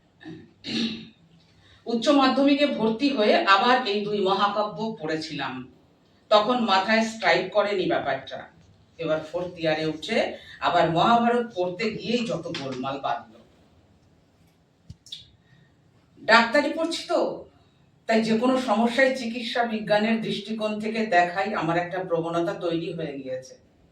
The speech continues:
সবচেয়ে, সবচেয়ে বেশি ভাবাচ্ছে কৌরব মাতা গান্ধারীর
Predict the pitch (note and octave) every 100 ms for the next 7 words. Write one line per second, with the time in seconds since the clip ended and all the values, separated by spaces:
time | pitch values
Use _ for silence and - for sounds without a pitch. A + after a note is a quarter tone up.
0 | _ _ _ _ _ _ _ _ - G3
1 | F#3 G#3 G#3 - - - F#3 F3+ G#3 G#3
2 | E3+ F#3 A3 A#3 F3 G3 G#3 - A#3 A#3+
3 | A#3+ F3+ G3 A#3 A#3 E3 D#3 F3+ F3+ D#3
4 | D#3+ E3+ F3+ G3+ A3 -